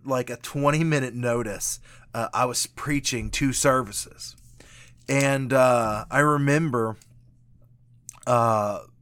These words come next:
being pre-, oddly prepared, being oddly prepared to preach two services,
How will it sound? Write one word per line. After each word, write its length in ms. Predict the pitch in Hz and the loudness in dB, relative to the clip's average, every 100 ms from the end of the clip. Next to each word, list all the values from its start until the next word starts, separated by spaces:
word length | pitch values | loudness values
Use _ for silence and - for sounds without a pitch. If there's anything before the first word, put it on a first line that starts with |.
| _ - - _ - | _ -20 -20 _ 2
being 240 | 180 185 | 2 2
pre-, 120 | 175 | 0
oddly 360 | 131 143 147 170 | 4 6 6 2
prepared, 560 | - 151 165 165 101 - - - - - - - - - _ _ _ - | 2 2 2 2 -2 -14 -20 -20 -20 -20 -20 -20 -20 -20 _ _ _ -14
being 360 | 120 131 175 - | -2 2 2 4
oddly 420 | 143 165 156 151 | 6 8 6 4
prepared 440 | 151 139 139 135 | 2 4 4 2
to 60 | 113 | -2
preach 500 | - 139 139 - - | 0 0 0 -4 -4
two 180 | 135 131 | -2 0
services, 880 | - 135 139 117 - 104 98 95 | 0 0 0 -4 -8 -8 -8 -10